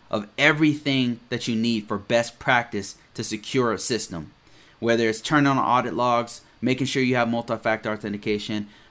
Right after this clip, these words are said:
making sure it's in a secure area and physical, has certain physical security, making sure it has a policy, making sure,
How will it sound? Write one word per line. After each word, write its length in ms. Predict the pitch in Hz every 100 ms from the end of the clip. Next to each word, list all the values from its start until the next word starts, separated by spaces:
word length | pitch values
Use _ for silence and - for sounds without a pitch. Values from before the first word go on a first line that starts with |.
| -
making 300 | 123 135 127
sure 280 | - 135
it's 140 | 127 127
in 100 | 120
a 40 |
secure 440 | 110 104 - 123 117
area 340 | 110 113 107
and 160 | 104 104
physical, 420 | 110 107 113 101
has 220 | 107 104
certain 280 | - 113 101
physical 360 | 117 107 104
security, 640 | 101 - - 110 104 104 104 - - -
making 400 | 117 135 135 131
sure 720 | - 135 127 123 120 120 120 - - _ -
it 40 |
has 180 | 127 110
a 60 |
policy, 800 | 110 123 117 113 - 117 113 110 - - -
making 400 | 110 127 131 127
sure, 760 | - - 127 120 117 113 110